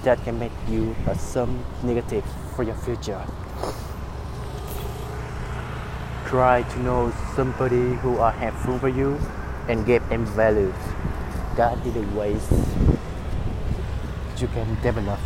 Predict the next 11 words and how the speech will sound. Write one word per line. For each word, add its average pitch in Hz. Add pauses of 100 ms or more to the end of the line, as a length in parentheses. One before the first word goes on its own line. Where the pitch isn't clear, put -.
(160)
your 107 (800)
your 110
skill 113 (100)
and - (520)
you 110
can -
succeed 113 (140)
more 104
in 104
the 101
future. 104